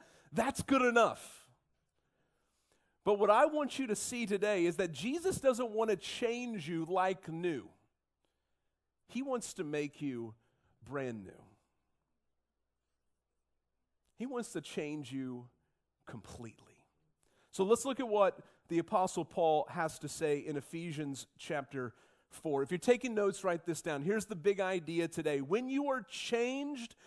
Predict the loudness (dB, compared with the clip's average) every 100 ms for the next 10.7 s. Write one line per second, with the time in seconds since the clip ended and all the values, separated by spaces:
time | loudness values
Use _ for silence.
0 | -20 _ 4 4 4 0 -4 -4 -6 -8
1 | -10 -12 -16 -20 _ _ _ _ _ _
2 | _ _ -4 -2 -2 0 0 0 2 2
3 | 2 2 2 4 4 4 2 -4 -4 -4
4 | -4 -4 -2 -6 -2 0 2 0 -4 -4
5 | -2 0 0 0 0 -2 -2 -6 -2 -2
6 | -2 2 4 4 2 -8 -14 -20 -10 -4
7 | 0 0 0 2 4 4 2 -2 -6 -12
8 | -16 _ _ _ _ -6 -4 -4 -4 -4
9 | -8 -14 -18 -20 -20 -20 -20 _ 0 2
10 | 2 2 2 2 2 0 0